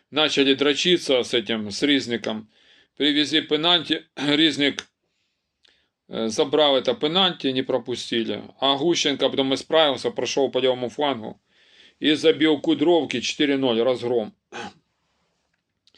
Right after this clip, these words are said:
Динамо Киев, Кривбас. Ну, Кривбас, я сказал, что у него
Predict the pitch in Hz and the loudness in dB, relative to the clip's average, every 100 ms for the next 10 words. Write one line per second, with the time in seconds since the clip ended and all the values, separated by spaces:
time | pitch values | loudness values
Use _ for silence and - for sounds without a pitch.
0 | - - _ _ 120 165 185 175 170 165 | -20 -20 _ _ -2 2 2 4 0 2
1 | 165 151 123 107 - _ - 143 123 120 | 0 2 2 -2 -14 _ 0 0 0 -2
2 | 98 95 220 240 240 208 196 180 156 190 | -2 0 0 2 2 4 4 2 2 2
3 | 160 131 135 135 139 127 | 2 2 0 2 2 2